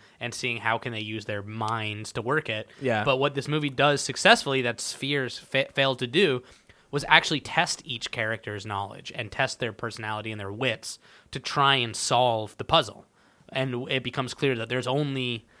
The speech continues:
Speaker 1: that there's two people that are capable of doing it. Well, even three, I guess, and you can, as people's abilities come to the light a little bit more.
Speaker 2: Yeah, it, it's really ends up, uh, Kazan and Levin.
Speaker 1: Right,
Speaker 2: That's all you need.
Speaker 1: right, right,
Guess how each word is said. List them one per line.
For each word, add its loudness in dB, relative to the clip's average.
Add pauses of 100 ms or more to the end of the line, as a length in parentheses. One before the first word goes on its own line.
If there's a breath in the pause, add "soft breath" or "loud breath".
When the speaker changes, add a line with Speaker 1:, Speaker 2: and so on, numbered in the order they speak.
(120)
Speaker 1:
that 4
there's 2
two 4
people -4
that 6
are 2
capable -2
of -12
doing -14
it. -20 (260 loud breath)
Well, 6
even -2
three, 6
I 8
guess, 2
and -4
you -4
can, -6 (240 loud breath)
as 2
people's -2 (480)
abilities 2
come 0
to -4
the 0
light 4
a -4
little -2
bit -4
more. -4
Speaker 2:
Yeah, 4
it, 4
it's -4
really 6
ends 0
up, -2
uh, -2 (120)
Kazan -2
and -4
Levin. -2 (520)
Speaker 1:
Right, 4
Speaker 2:
That's 6
all 4
you 0
need. 0
Speaker 1:
right, 4
right, -6